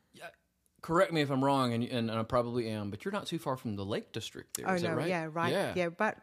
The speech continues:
Speaker 2: about an hour from the Lake, a
Speaker 1: Yeah.
Speaker 2: hour and twenty minutes from the Lake District, yeah.
Speaker 1: Oh, stunning over there. We,
Speaker 2: Yeah.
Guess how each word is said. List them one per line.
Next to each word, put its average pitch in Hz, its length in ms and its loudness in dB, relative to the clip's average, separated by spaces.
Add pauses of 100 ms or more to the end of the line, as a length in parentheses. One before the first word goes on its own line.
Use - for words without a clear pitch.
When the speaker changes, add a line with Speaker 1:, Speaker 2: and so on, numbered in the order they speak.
(340)
Speaker 2:
about 262 140 2
an 233 60 -2
hour 160 220 0
from 160 140 -10
the 156 120 -8
Lake, - 120 -16
a 175 160 -6
Speaker 1:
Yeah. 139 240 2
Speaker 2:
hour 180 80 2
and 165 100 -4
twenty 156 200 -8
minutes - 180 -10
from 160 80 -12
the 160 60 -12
Lake - 160 -14
District, - 360 -14
yeah. 117 140 -6
Speaker 1:
Oh, 82 60 -12 (260)
stunning 107 640 -4
over 98 240 -8
there. 82 300 -12
We, 101 140 -6
Speaker 2:
Yeah. 160 240 -6